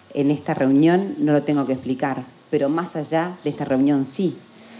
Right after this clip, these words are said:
porque cuanto más emprendedores generemos en nuestro país, más empleo va a haber. Ese es el objetivo puntual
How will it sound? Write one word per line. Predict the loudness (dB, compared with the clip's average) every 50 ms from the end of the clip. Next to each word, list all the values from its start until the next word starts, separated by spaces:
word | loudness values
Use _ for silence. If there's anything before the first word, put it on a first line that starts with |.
| -20 -20 -8 -4
porque | -2 0 0 0 0
cuanto | 0 0 0 0 0 0
más | 2 2 2 0 0 0 0
emprendedores | 0 0 0 0 2 2 4 4 4 4 2 0 0
generemos | -2 -2 0 2 2 2 2 2 2 0 -2
en | -2
nuestro | -4 -2 -2 -2 -2
país, | 0 2 2 2 0 -2
más | -2 -2 0 -2 -2 -2 0
empleo | 0 0 0 0 2 2 4 4 4 4
va | 2
a | 2
haber. | 0 0 -2 -4 -6 -8 -12 -16 _ _ _ _ _ _ _ _ _ _ _ _ -20 -20 -20 -20 -20 -20 -20 -10 -2
Ese | 0 0 0 0
es | -2 -2
el | 0 0
objetivo | 0 0 0 -2 -4 -2 -2 -2 2 2 2 2 2 -2 -6 -14 -20 -20 -20 -20 _ _ _ _
puntual | 0 2 4 4 2 2 2 2 2 2 2 0 -2